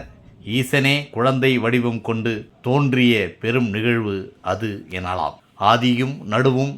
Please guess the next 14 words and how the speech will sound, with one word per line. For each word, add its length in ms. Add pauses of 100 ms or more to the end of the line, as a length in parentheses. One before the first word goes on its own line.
ஈரும் 460 (440)
அருவமும் 640
உருவமும் 580 (100)
ஒப்பும் 440 (300)
ஏதுவும் 640
வரவும் 580
போக்கும் 600
இன்பமும் 600 (800)
துன்பமும் 600
இன்றி 420 (460)
வேதம் 460
கடந்து 440
நின்ற 640
விமலா, 440